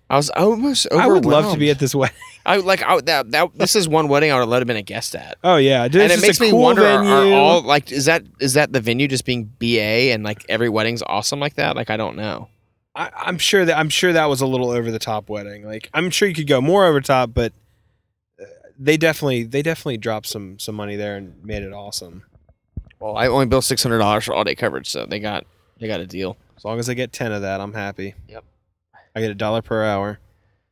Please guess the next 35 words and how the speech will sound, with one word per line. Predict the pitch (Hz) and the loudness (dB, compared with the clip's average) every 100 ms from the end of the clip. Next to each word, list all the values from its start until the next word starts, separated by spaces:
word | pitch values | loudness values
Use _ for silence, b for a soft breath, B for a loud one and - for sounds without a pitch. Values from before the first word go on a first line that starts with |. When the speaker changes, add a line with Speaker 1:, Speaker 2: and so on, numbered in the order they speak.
| _ _ _ _ - | _ _ _ _ -6
Speaker 2:
Nate, | 117 | 0
Speaker 1:
You're | 123 | 2
not, | 113 120 | 2 2
you're | 143 | 4
not | 139 | 4
even | 135 | 4
Speaker 2:
Nate, | 143 | 4
Speaker 1:
getting | 123 | 4
Speaker 2:
Nate, | 143 143 | 2 4
Speaker 1:
that, | |
Speaker 2:
you're | 143 | 2
in | 127 | 2
Speaker 1:
son. | |
Speaker 2:
training. | - 143 143 | 2 2 0
You | |
get | 127 123 | -2 -4
the | |
quarter | 131 131 127 | -6 -4 -2
per | - 123 | -2 -2
hour. | 117 120 120 - _ _ _ _ _ _ _ _ _ _ _ _ _ _ _ _ _ _ _ _ - | -2 -4 -8 -14 _ _ _ _ _ _ _ _ _ _ _ _ _ _ _ _ _ _ _ _ -2
Speaker 1:
Just | |
work | 160 156 | 0 2
at | 107 | 2
Google. | 110 104 | 2 2
If | - | 0
you | 131 | 0
wanna | 131 | 0
get | 120 | 2
paid | - 117 110 | 2 4 2
as | 113 | 0
an | 107 | -4
assistant, | 104 110 - 113 - | -4 -4 -6 -8 -8
work | 110 - | -10 -10
for | 87 | -12
Google. | 85 90 104 | -12 -10 -12